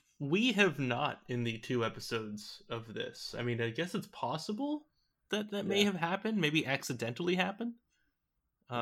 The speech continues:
Speaker 1: Um, maybe the guy in the chair in that first fight scene in episode one, like, didn't know how to swim, so he drowned. That could have happened.
Speaker 2: Oh, yeah.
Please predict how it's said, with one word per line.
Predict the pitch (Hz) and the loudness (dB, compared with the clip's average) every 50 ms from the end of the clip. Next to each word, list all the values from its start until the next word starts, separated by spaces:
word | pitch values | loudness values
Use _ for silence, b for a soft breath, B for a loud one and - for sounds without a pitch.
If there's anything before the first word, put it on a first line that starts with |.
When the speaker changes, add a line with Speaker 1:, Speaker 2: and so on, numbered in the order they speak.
| 113 110 110 | 0 0 -2
Speaker 1:
Um, | 107 104 - _ _ _ _ _ _ _ _ _ _ _ _ - | -4 -6 -8 _ _ _ _ _ _ _ _ _ _ _ _ -4
maybe | - 131 135 135 143 151 | 2 4 4 6 6 8
the | 139 139 | 6 6
guy | 127 117 131 120 123 127 131 | 6 8 8 8 10 10 8
in | 131 131 127 120 | 8 6 4 2
the | 117 | 0
chair | 113 - - - 135 120 123 127 127 127 127 127 123 - | 2 2 2 4 4 6 6 6 6 4 2 0 -2 -4
in | - 127 123 | -6 -4 -2
that | 120 120 117 | -2 -2 -2
first | - - 131 123 - | -2 -2 -2 -2 -2
fight | - - 120 117 - | 0 0 0 0 0
scene | - - 135 131 131 127 127 131 135 - | -4 -4 -4 -2 -2 -4 -6 -6 -6 -6
in | 131 127 | -4 -4
episode | 127 123 - 123 - 143 135 131 | -4 -4 -4 -4 -2 -2 -2 -2
one, | 127 127 131 131 131 131 127 131 123 | -2 -2 -2 -2 -2 -2 -4 -4 -4
like, | 117 104 92 - - | -6 -6 -6 -6 -2
didn't | 127 120 127 120 | -2 -2 0 0
know | 120 117 | 0 2
how | 120 117 | 2 0
to | 110 | 0
swim, | - - - 110 110 120 120 117 | -2 -6 -6 -6 -6 -6 -8 -8
so | - 113 120 | -8 -8 -6
he | 120 110 | -6 -6
drowned. | 113 113 110 117 - 180 175 - _ - | -6 -4 -4 -4 -4 -4 -6 -8 _ -8
That | - 120 | -8 -4
could | - 135 | -4 -4
have | 120 117 | -2 -2
happened. | 117 117 110 - 254 220 | -4 -6 -4 -4 -4 -2
Speaker 2:
Oh, | 139 | -2
yeah. | 110 101 104 104 | -2 -2 -2 -4